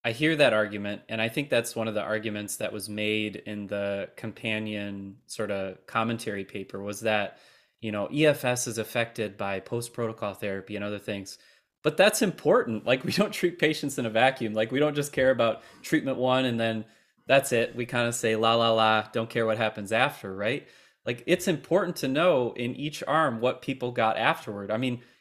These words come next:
if I need to give <clears throat> treatment one and it's better tolerated, and then treatment two, and I make them live longer or just as long,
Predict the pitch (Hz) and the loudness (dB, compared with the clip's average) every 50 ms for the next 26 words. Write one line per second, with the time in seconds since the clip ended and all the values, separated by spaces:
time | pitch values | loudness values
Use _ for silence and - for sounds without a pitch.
0 | _ - - 113 - 127 139 143 143 143 139 - 135 113 123 123 127 123 117 - | _ -10 -10 -6 0 2 2 2 2 0 -2 -4 -6 -2 0 2 2 2 0 -2
1 | - - - - - - - - - - - 143 143 - 131 131 - 120 113 113 | -2 -2 -2 -2 -4 -10 -18 -20 -14 -6 -4 -4 -2 -2 -4 -6 -4 -2 -2 0
2 | 110 113 123 135 151 156 _ _ - 117 110 107 104 - - - _ - 113 107 | 0 0 0 -4 -6 -10 _ _ -10 -6 -4 -4 -4 -6 -8 -12 _ -2 -2 0
3 | 110 113 113 113 - 117 110 110 110 117 120 127 139 143 139 - - 110 104 101 | 0 0 -4 -4 -2 0 0 2 2 0 0 -2 -2 -4 -4 -4 -6 -8 -6 -4
4 | 107 113 120 117 - - - 131 123 120 117 - - - 117 110 123 135 147 - | -4 -6 -6 -6 -8 -10 -8 -6 -8 -8 -8 -8 -6 -6 -4 -4 -4 -6 -8 -8
5 | - 113 107 107 107 113 123 123 - 120 107 107 107 107 98 104 104 107 127 139 | -6 -4 -4 -2 -2 -2 -2 -2 -2 -4 -4 -4 -4 -6 -6 -2 0 0 2 0
6 | 147 135 117 107 104 104 120 - _ _ _ _ - - 110 101 101 117 143 147 | 0 -2 -4 -4 -4 -4 -6 -10 _ _ _ _ -12 -10 -8 -6 -2 -2 -2 -2
7 | - - 113 104 110 110 123 127 120 113 107 107 117 | -4 -6 -8 -4 -2 0 0 2 2 0 -2 -4 -6